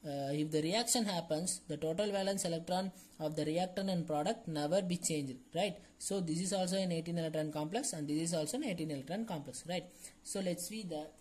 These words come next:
another one, um, application. So now, uh, this, uh, this cobalt complex again react with sodium. Uh, this will forms an carbonylate. This will forms an carbonylate ion.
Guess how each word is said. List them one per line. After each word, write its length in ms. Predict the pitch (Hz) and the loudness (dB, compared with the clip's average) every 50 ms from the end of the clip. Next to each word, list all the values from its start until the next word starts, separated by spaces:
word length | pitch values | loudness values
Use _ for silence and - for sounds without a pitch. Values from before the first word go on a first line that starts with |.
| - - | -14 -10
another 300 | 147 151 170 180 220 220 202 | -8 -6 -4 -2 0 0 0
one, 160 | 180 170 156 | 0 -2 -2
um, 340 | 147 143 139 135 131 135 131 - - - - - - - - - - | -2 -2 -2 -2 -4 -6 -6 -10 -16 -20 -20 -20 -20 -20 -18 -12 -10
application. 580 | 143 143 160 151 - 156 147 - 190 208 240 247 - - - - - - - - | -6 -4 -2 0 0 0 0 0 0 -2 -4 -6 -8 -16 -20 -20 -20 -20 -20 -14
So 200 | - - - 208 | -8 -4 -2 0
now, 400 | 202 185 185 196 208 240 269 262 262 - - - - - - | 0 2 2 2 2 2 0 0 -4 -8 -18 -20 -20 -16 -8
uh, 520 | - 165 165 165 165 165 160 160 160 160 165 - - - - | -6 -4 -2 -2 0 0 0 0 -2 -2 -4 -6 -10 -12 -10
this, 460 | 170 156 185 226 247 247 - - - - - - - - - - - - - | -6 -2 0 0 2 2 0 -2 -4 -10 -18 -20 -20 -20 -20 -20 -20 -12 -6
uh, 420 | 165 151 151 147 143 143 143 143 147 156 | -4 -2 -2 -2 -2 -4 -4 -4 -4 -4
this 260 | 180 220 220 - - - - - - - - - | -2 -2 -2 -2 -4 -6 -8 -20 -20 -20 -20 -10
cobalt 420 | - - 180 175 180 208 233 240 240 | -4 -2 0 2 4 4 2 2 2
complex 540 | - 196 180 175 165 165 165 170 170 - - - - - | 0 0 0 0 2 0 0 0 0 -2 -4 -6 -8 -6
again 380 | 160 151 151 185 214 233 240 | -6 -4 -2 0 2 2 2
react 380 | 208 190 185 190 190 190 - - | 2 0 -2 -2 -2 -4 -4 -6
with 160 | 185 175 175 | -6 -4 -4
sodium. 500 | - - 175 175 175 165 151 143 139 - - - - - - - - | -2 0 2 2 2 2 2 0 -2 -4 -6 -10 -20 -20 -20 -14 -8
Uh, 220 | 160 147 147 147 | -4 -4 -2 -2
this 240 | 147 156 165 165 - | 0 0 0 0 0
will 80 | 170 170 | -2 -4
forms 420 | 170 - 170 175 190 214 208 - | -4 -2 -2 -2 -2 -2 -2 -2
an 160 | 226 254 320 320 - - | -2 -4 -4 -6 -10 -8
carbonylate. 800 | - 175 160 156 156 160 170 175 175 180 175 175 202 233 247 247 - - - - - - - - - - - - - - - - - - - - - - - - - - - - - - - - | -6 -4 -4 -2 -2 0 2 2 2 2 0 0 0 -2 -2 -4 -10 -16 -18 -20 -20 -20 -20 -20 -20 -20 -20 -20 -20 -20 -20 -20 -20 -20 -20 -20 -20 -20 -20 -20 -20 -20 -20 -20 -20 -20 -16 -8
This 200 | - 147 147 143 - | -6 -4 -4 -4 -4
will 80 | 151 | -6
forms 420 | 151 - 170 165 165 180 190 185 180 | -6 -4 -4 -4 -2 -2 -2 -2 -4
an 100 | 165 156 | -4 -4
carbonylate 720 | - 156 147 151 156 160 175 175 175 175 175 180 175 170 156 | -2 -2 -2 -2 0 0 0 2 2 0 0 -2 -2 -2 -4
ion. 400 | 135 127 123 123 127 139 165 | -6 -6 -6 -8 -8 -10 -12